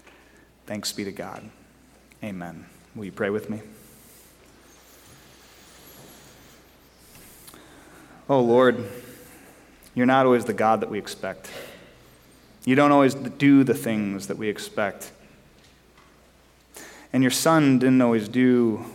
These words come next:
or look the way that people expected either. In fact, you still continue to surprise us today.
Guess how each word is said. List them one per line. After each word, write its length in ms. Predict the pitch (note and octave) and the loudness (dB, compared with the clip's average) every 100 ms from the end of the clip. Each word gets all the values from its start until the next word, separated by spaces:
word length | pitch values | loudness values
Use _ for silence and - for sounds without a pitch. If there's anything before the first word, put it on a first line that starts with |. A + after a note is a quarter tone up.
| - | -8
or 140 | A2+ | -6
look 260 | A2 A#2 - | -2 -4 -4
the 60 | |
way 180 | A2 G#2 | -6 -4
that 160 | F#2+ - | -6 -8
people 280 | A2+ G#2 G2 | -8 -8 -10
expected 500 | - - F#2+ - G#2 | -10 -10 -10 -8 -8
either. 260 | G2 F#2+ | -6 -6
In 80 | G2 | -6
fact, 560 | G2+ A2+ G#2+ - - - - _ _ _ _ _ - - - - | -6 -4 -4 -6 -12 -14 -20 _ _ _ _ _ -18 -18 -14 -10
you 80 | A2 | -8
still 240 | - A#2+ | -2 -2
continue 400 | B2 A2+ B2 A#2 | -2 -4 -4 -4
to 100 | G#2+ | -6
surprise 420 | - G#2+ G#2 G2 | -8 -4 -4 -4
us 140 | G2 - | -8 -12
today. 320 | F2+ F2 | -14 -16